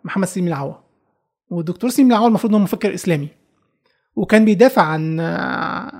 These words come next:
عن نجيب محفوظ. أنا وجهة نظري إن نجيب محفوظ على الأقل يعني لو أحسنت الظن، لو أنا حبيت أح-، أحسن الظن في الموضوع ده، فهو ببساطة هو يعني خضع أو استسلم لما يسموه بشيطان الكتابة.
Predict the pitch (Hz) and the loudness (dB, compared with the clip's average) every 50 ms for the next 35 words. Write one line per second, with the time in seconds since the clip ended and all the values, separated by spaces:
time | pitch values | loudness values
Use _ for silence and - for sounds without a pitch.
0 | - - - 175 196 202 190 196 196 - 101 190 180 180 90 185 196 165 - - | -16 -14 -10 -10 -8 -6 -6 -6 -6 -6 -6 -6 -8 -8 -10 -12 -12 -14 -18 -20
1 | _ _ _ _ _ _ _ _ _ _ _ _ - 170 151 190 190 180 185 - | _ _ _ _ _ _ _ _ _ _ _ _ -8 -4 -2 -2 0 0 2 2
2 | 196 175 165 240 254 294 320 294 - - - _ _ - - - - - _ 196 | 0 0 2 4 4 4 4 2 0 -6 -16 _ _ -20 -20 -20 -20 -6 _ 2
3 | 226 220 247 220 - 208 226 226 220 226 233 240 240 - _ _ _ _ _ _ | 4 4 4 4 4 4 2 4 4 2 2 0 -2 -6 _ _ _ _ _ _
4 | _ _ _ 202 190 196 202 214 208 208 202 208 196 190 233 254 247 - 247 214 | _ _ _ 0 2 4 4 4 4 2 2 0 0 2 4 4 4 4 2 2
5 | 202 226 247 - - 277 220 165 165 165 175 180 196 185 175 - - - 262 269 | 2 2 0 4 4 4 4 6 4 4 4 2 2 2 0 -6 0 2 2 4
6 | 254 240 208 180 202 185 156 160 170 190 233 240 - 214 185 220 220 220 214 208 | 4 2 0 2 2 2 2 2 2 2 2 2 0 0 0 0 -2 -2 -6 -8
7 | - - - _ 254 240 - - 220 190 185 156 165 208 226 220 202 185 - - | -8 -12 -8 _ -6 -6 -4 -2 -2 -2 -2 0 2 4 4 4 2 0 -2 -8
8 | - - - 180 170 175 175 190 214 214 220 - 208 208 214 220 196 196 180 180 | -14 -8 -6 -4 -2 -2 2 2 2 2 2 0 0 2 2 2 2 0 -2 0
9 | - 208 220 214 220 202 202 - _ _ _ _ _ _ _ _ _ _ _ _ | 2 2 0 2 2 -2 -2 -4 _ _ _ _ _ _ _ _ _ _ _ _
10 | _ _ _ _ _ _ _ _ _ - - 202 208 202 202 - - - _ _ | _ _ _ _ _ _ _ _ _ 0 4 6 6 6 6 4 0 -6 _ _
11 | _ _ _ 254 170 165 156 156 165 165 175 - - - - - 226 226 196 196 | _ _ _ -8 -6 -6 -4 -4 -4 -4 -6 -6 -8 -12 2 2 4 6 6 4
12 | 180 196 226 - _ _ _ _ _ - 180 170 156 - - - 233 233 - - | 4 2 -2 -8 _ _ _ _ _ -4 -4 -2 -2 -4 -2 -2 -2 0 2 2
13 | 220 214 208 202 190 185 190 185 185 185 180 - 185 180 175 202 208 180 180 - | 2 2 2 2 0 -2 -2 -2 0 0 -2 0 -2 0 2 4 4 4 2 0
14 | 190 170 - 196 196 180 175 180 - 170 - 170 151 - - | -2 -2 0 2 2 2 0 -2 -6 -2 0 0 0 -2 -8